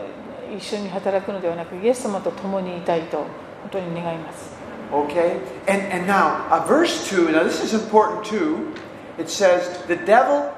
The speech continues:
Speaker 2: having put into the heart of Judas, the thought to betray Jesus came from the devil," the Bible says.
Speaker 1: まあ、あの、ユダの心に悪魔がその裏切る思いを入れていたと、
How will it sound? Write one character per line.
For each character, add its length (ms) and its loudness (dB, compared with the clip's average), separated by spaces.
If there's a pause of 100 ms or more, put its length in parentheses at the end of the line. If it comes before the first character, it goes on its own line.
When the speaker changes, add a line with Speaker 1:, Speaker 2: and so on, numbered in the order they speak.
Speaker 2:
having 300 -2 (160)
put 220 -4
into 260 -2
the 60 2
heart 640 2
of 220 -6
Judas, 680 -10 (640)
the 120 -4 (260)
thought 560 6 (400)
to 100 -14
betray 560 0
Jesus 600 -6
came 300 -10
from 120 -10
the 60 -4
devil," 320 -4 (220)
the 60 -10
Bible 280 -8
says. 240 -14 (400)
Speaker 1:
ま 160 2
あ、 40 -2
あ 20 -2
の、 120 0
ユ 140 0
ダ 120 6
の 120 2
心 360 4
に 140 0
悪 220 0
魔 140 -4
が 480 -2
そ 200 -12
の 140 -6
裏 240 2
切 140 -2
る 160 2
思 240 2
い 40 2
を 140 0
入 100 -8
れ 120 2
て 120 0
い 60 -2
た 220 -4
と、 180 -8